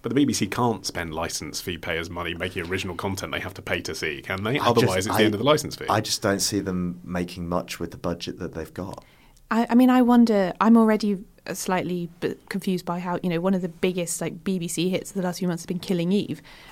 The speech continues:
Speaker 3: actually made in commission by B B C America, shown in America first, then came to the B B C as its kind of second broadcast. What happens to that? Can B B C America make things and put them on BritBox?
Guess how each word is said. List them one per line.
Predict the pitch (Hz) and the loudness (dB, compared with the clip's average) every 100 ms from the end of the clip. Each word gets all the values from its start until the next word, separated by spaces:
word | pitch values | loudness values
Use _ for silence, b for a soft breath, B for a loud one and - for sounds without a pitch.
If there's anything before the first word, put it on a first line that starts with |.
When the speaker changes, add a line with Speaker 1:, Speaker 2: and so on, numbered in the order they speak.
| - | -2
Speaker 3:
actually | 180 - 185 | -2 0 0
made | 180 180 | 2 0
in | 175 | 0
commission | 190 175 190 | 0 -2 -2
by | 170 | -2
B | 165 170 | 0 -2
B | |
C | 160 | 0
America, | 170 208 202 175 - - - B | 4 6 4 2 -4 -6 -8 B
shown | - 180 175 | 0 2 4
in | 170 | 2
America | 160 160 160 | 0 -2 -4
first, | 160 226 165 165 - - | 2 4 4 -2 -8 -4
then | 196 185 185 | 2 4 2
came | 175 160 175 165 170 | 0 -4 -4 -4 -2
to | 196 | -2
the | 160 | 0
B | 156 | -2
B | 175 | -2
C | - 151 147 | 0 0 0
as | - 160 | -4 -6
its | - | -6
kind | - 170 | -4 -4
of | - | -2
second | 165 - 156 - B B | -4 -2 -6 -6 B B
broadcast. | - 202 - - - - - b b _ - | 2 2 2 -6 -6 -10 -12 b b _ 0
What | 233 | 0
happens | 247 254 247 - | 0 2 2 2
to | 202 | 0
that? | 254 208 - | 2 2 4
Can | 208 | 4
B | 208 | 6
B | 220 | 2
C | 233 | 4
America | 214 175 208 - | 4 4 0 4
make | 233 240 | 4 4
things | - 240 254 | 4 4 6
and | 233 | 6
put | 240 | 6
them | 214 | 6
on | 233 226 | 6 6
BritBox? | 240 - 285 - - | 4 2 0 -2 -14